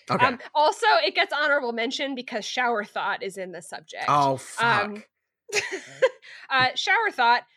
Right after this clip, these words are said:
Speaker 2: "We H P nerds should have some sort of hand signal to signify that we're Harry Potter nuts."
Speaker 1: <laughs> It's the jerk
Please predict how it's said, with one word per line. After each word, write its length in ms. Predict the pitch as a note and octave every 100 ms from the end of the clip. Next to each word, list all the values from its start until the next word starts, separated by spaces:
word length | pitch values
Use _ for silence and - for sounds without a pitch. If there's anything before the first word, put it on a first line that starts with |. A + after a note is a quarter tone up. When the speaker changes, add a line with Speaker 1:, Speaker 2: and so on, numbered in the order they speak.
| _ -
Speaker 2:
"We 240 | C4+ F#4+
H 300 | C#4 D4+ -
P 200 | - F4+ D4+
nerds 340 | A3+ A#3 A3+
should 160 | - B3
have 220 | A#3+ A#3
some 220 | B3+ C4+
sort 200 | C#4 D#4
of 60 | D#4+
hand 280 | D4+ D#4 D4+
signal 340 | A#3+ G3+ A3
to 80 | -
signify 520 | - A3 A#3+ B3 A3+
that 140 | A#3 A3+
we're 120 | B3+
Harry 240 | A3+ G3 A3+
Potter 320 | C#4 D4 A#3
nuts." 560 | D3+ D3 - - - -
Speaker 1:
<laughs> 60 |
It's 560 | A3+ G3+ - G#3 F#3 D4
the 280 | F3 D3 F3
jerk 480 | C#3 C3 D3 A#2+